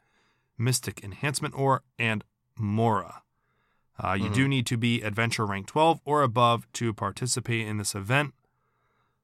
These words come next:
Speaker 1: Um, they don't mention it here, but as a reminder, if you get a specific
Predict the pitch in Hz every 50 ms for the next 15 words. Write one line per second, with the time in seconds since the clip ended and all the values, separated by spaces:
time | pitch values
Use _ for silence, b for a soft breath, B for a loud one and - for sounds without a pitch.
0 | _ _ _ _ - 131 135 135 135 131 131 131 131 131 135 135 135 131 127 123
1 | - _ - 127 127 135 147 151 147 120 127 123 123 127 123 - 131 131 110 110
2 | - 123 123 127 127 127 131 127 117 - _ _ _ _ _ _ 104 113 110 110
3 | 107 - - _ - 120 120 120 120 123 113 107 107 104 104 110 117 120 127 123
4 | 123 123 - - _ _ _ _ _ _ _ _ _ _ _ _ _ - 113 110
5 | 127 131 127 120 113 - - 127 117 117 113 - _ _ _ _ _ 113 117 113
6 | 110 110 110 107 98 _ _ - - - - 110 - - - - - 110 - -
7 | 120 117 107 -